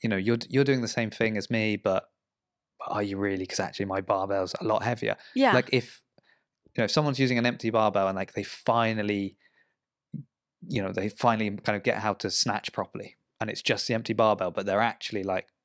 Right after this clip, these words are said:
Speaker 1: catching it
Speaker 2: Yeah.
Speaker 1: in the squat and standing up and it's looking really good.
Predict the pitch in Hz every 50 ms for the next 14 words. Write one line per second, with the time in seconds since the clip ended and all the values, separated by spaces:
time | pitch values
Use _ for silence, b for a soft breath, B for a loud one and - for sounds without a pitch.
0 | _ _ _ _ - - 120 - - - 117 113 110 254 247 226 - 117 110 104
1 | 98 - - - 113 101 95 - - - - - - 120 120 120 117 - - -
2 | - 107 95 - 117 113 - - 107 104 113 113 110 -